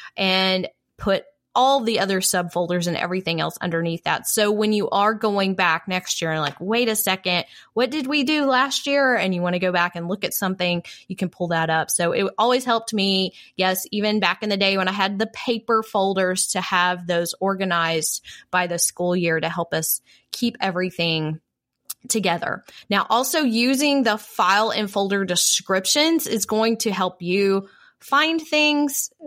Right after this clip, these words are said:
more quickly in Google Drive. So if you didn't know this, you can actually select something from Google Drive, click on that little information button, and you can add a description.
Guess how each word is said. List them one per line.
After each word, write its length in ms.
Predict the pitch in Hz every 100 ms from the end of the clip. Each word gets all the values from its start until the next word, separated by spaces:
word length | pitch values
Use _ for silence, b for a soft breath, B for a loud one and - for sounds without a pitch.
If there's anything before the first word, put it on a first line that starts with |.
| 285
more 540 | 196 180 180 180 180 -
quickly 480 | 247 233 254 233
in 120 | 226 220
Google 320 | 226 220 220
Drive. 420 | 220 208 208 202
So 80 | -
if 120 | 165
you 80 | 185
didn't 320 | 320 392 233
know 160 | 185 190
this, 260 | 170 170
you 80 | 196
can 140 | 190 185
actually 380 | 185 190 208 175
select 640 | - - 165 165 220 -
something 420 | - 233 196 202 190
from 200 | 180 185
Google 300 | 170 175 175
Drive, 400 | 147 139 143 - B B B _
click 240 | - 285
on 80 | 440
that 140 | 427 -
little 200 | 269 -
information 720 | 214 - 190 160 190 - 190
button, 340 | 147 135 160 156
and 180 | 180 180
you 80 |
can 160 | - 269
add 180 | 208 208
a 80 | 190
description. 920 | 156 - - - 262 175 135 - -